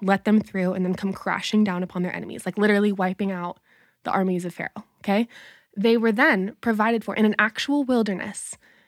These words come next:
given food, meat, water, everything they needed. They actually also left Egypt full of treasures and riches and gold and all of these things. They were brought before Mount Horeb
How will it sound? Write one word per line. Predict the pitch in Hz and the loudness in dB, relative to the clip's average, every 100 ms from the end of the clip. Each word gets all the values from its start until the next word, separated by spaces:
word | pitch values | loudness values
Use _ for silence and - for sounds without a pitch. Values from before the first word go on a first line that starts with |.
| _ - | _ 0
given | 233 202 185 185 _ _ - | 2 2 0 -2 _ _ -20
food, | - - 233 180 180 - - _ _ - | -4 4 4 4 -4 -14 -20 _ _ 2
meat, | 214 247 254 - - - _ _ _ _ 208 | 6 8 6 2 -6 -20 _ _ _ _ -8
water, | 208 226 220 190 - - _ - | 2 4 4 0 -10 -16 _ 0
everything | 233 240 262 247 269 277 | 2 4 2 4 6 6
they | 254 | 8
needed. | 240 190 175 180 - - _ | 4 2 -2 -8 -14 -20 _
They | 240 247 | 0 2
actually | 240 - - 208 | 0 0 -4 -2
also | 254 - 165 214 - | -2 -2 -6 -8 -6
left | 190 208 - | -2 0 0
Egypt | 214 190 180 - | -2 0 -2 -4
full | - - 208 | -8 0 2
of | 233 214 - - | 2 -2 -14 -14
treasures | - 190 185 220 214 | -4 -2 2 2 2
and | 180 170 | -2 -4
riches | 175 - 202 196 | -6 -2 0 0
and | 170 160 | -4 -4
gold | - 180 190 190 | -2 0 2 0
and | 170 | -2
all | 185 180 | -2 -2
of | |
these | 190 185 | -2 -4
things. | 175 208 220 - - - _ - | -2 -2 -4 -12 -20 -20 _ -6
They | 202 233 | 2 2
were | 254 247 233 _ _ _ - | 2 0 -2 _ _ _ -2
brought | 214 240 262 | 2 4 2
before | 226 - 202 185 | -2 -2 0 2
Mount | 185 - | 0 -2
Horeb | 202 180 208 | -4 -2 -4